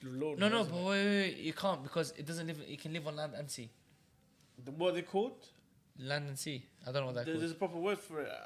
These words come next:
Speaker 1: Uh, it's not amphibian, is it?
Speaker 2: No, amphibian is a cat. No, cat.
Speaker 1: What?
Speaker 2: Amphibious. Amphibious is cat or rabbit?
Speaker 1: There's a word for
Speaker 2: No,
Speaker 1: animals.
Speaker 2: feline. Feline is cat.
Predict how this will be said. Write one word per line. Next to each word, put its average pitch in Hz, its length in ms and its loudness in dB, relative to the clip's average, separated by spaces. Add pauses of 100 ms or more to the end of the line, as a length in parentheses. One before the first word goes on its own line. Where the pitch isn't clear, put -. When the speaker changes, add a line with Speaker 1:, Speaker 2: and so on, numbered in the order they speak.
Speaker 1:
Uh, 147 420 4 (420)
it's - 120 -8
not 196 140 4
amphibian, 160 480 4
is 120 140 -8
it? 170 180 -6 (180)
Speaker 2:
No, 131 160 0
amphibian 123 720 -2
is 110 340 -2 (160)
a - 40 -14
cat. - 220 -12 (140)
No, 117 180 0 (100)
cat. - 260 0 (960)
Speaker 1:
What? - 60 -10
Speaker 2:
Amphibious. 131 500 -2 (400)
Amphibious 139 400 -6
is 127 80 -8
cat 190 200 2
or 151 80 0
rabbit? 127 300 0 (1800)
Speaker 1:
There's 151 180 0
a 160 40 4
word 165 380 10
for 196 120 8
Speaker 2:
No, 202 60 12
Speaker 1:
animals. 175 160 6
Speaker 2:
feline. 226 360 10
Feline 175 440 4
is 135 160 -4
cat. 139 340 -2